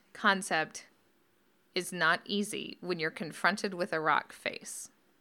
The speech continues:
because it's not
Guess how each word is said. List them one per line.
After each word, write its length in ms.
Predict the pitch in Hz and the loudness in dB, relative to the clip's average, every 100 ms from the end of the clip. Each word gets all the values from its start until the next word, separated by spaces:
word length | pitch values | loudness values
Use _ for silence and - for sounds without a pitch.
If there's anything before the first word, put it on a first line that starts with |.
| _ _ _ _ _ _ _ - | _ _ _ _ _ _ _ 0
because 720 | 175 165 175 160 156 165 - _ - | 0 4 2 2 -2 -6 -10 _ 6
it's 520 | 175 175 - - - _ - | 6 6 -6 -8 -12 _ -10
not 480 | 180 175 180 190 | 2 6 6 4